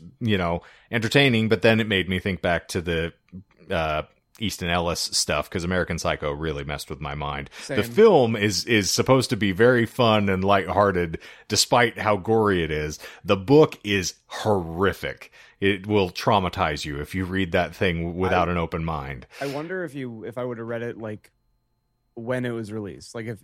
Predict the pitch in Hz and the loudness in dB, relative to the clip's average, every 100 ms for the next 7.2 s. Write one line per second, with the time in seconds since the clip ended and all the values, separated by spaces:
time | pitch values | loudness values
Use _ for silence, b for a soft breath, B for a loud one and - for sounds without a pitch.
0 | - 135 127 120 - _ 127 113 110 104 | -8 -6 -4 -4 -6 _ -8 -4 -4 -4
1 | 104 98 98 101 110 101 110 101 92 127 | -6 -8 -8 -4 -2 0 0 -2 -2 -6
2 | 123 120 117 110 90 92 107 131 226 220 | -6 -6 -8 -8 -12 -12 -10 -10 -12 -16
3 | _ _ _ _ _ - 123 120 123 123 | _ _ _ _ _ -14 -8 -4 -2 -4
4 | 120 117 120 107 131 123 - - 135 131 | -4 -4 -6 -6 -4 -4 -8 -10 -6 -6
5 | 131 120 120 117 117 117 120 117 120 117 | -4 -6 -6 -6 -8 -8 -10 -10 -10 -8
6 | 107 117 120 - 123 107 107 107 131 160 | -8 -8 -8 -8 -8 -8 -8 -8 -8 -12
7 | - | -18